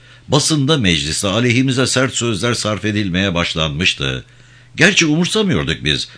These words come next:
Demokrasinin bir gereği olarak kabul ediyorduk. Söyler yazar, sonunda susarlardı. Ama tepkiler duracak gibi değildi. Ankara bir bunalım içindeydi. Neler oluyor pek anlayamıyorduk. Bin dokuz yüz kırk altı seçimlerinden sonraydı sanırım.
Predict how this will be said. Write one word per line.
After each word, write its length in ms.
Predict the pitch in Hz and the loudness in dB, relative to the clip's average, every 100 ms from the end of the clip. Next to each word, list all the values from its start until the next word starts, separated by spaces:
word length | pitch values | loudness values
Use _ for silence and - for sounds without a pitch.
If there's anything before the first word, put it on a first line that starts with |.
| - | -2
Demokrasinin 640 | 82 90 87 90 95 104 87 | 0 0 0 0 2 0 0
bir 160 | 104 | 0
gereği 340 | 82 107 127 160 | 2 2 2 2
olarak 340 | 123 87 87 | 2 0 0
kabul 260 | 90 82 82 | -2 -2 -2
ediyorduk. 580 | 76 76 73 71 71 - - - - - | -2 -2 -4 -4 -6 -8 -18 -20 -12 -2
Söyler 500 | - 151 113 123 113 | 4 4 4 4 2
yazar, 380 | 85 73 90 | 2 2 0
sonunda 440 | 92 123 131 139 143 | 0 0 2 2 0
susarlardı. 920 | 143 - 151 139 82 76 69 69 - - - - | 0 -2 -2 0 0 0 -2 -6 -8 -18 -16 -8
Ama 240 | 85 78 | -6 -6
tepkiler 580 | - 87 - 80 73 57 | -6 -6 -4 -4 -4 -4
duracak 460 | 92 90 73 101 - | -4 -2 -2 -2 -4
gibi 220 | 82 73 | -4 -2
değildi. 520 | 73 80 67 71 65 - - - - | -2 -2 -4 -4 -6 -12 -20 -4 2
Ankara 540 | 170 160 147 147 90 | 2 2 0 2 2
bir 220 | 131 92 | 2 2
bunalım 340 | 117 117 139 120 | 0 0 0 0
içindeydi. 760 | 90 90 80 78 73 71 67 113 | 0 0 0 0 0 -2 -4 -2
Neler 280 | 104 147 143 | 0 0 2
oluyor 420 | 131 139 123 101 | 2 2 0 0
pek 200 | 123 117 | -4 -2
anlayamıyorduk. 1000 | 113 90 98 123 90 78 69 71 127 - - - - - - - - - - - - - - | -2 0 0 0 0 -2 -4 -6 -8 -12 -20 -20 -20 -20 -20 -20 -20 -20 -20 -20 -20 -20 -4
Bin 260 | 170 202 196 | 2 4 4
dokuz 280 | 196 202 139 | 4 2 0
yüz 160 | 135 | 0
kırk 200 | 131 120 | 0 0
altı 260 | 110 95 87 | 0 0 -2
seçimlerinden 720 | 85 73 76 76 71 73 98 | -2 0 0 -2 -2 0 0
sonraydı 580 | - 92 80 80 69 76 | 0 -2 0 -2 -2 -4
sanırım. 500 | 76 73 67 69 | -4 -4 -4 -4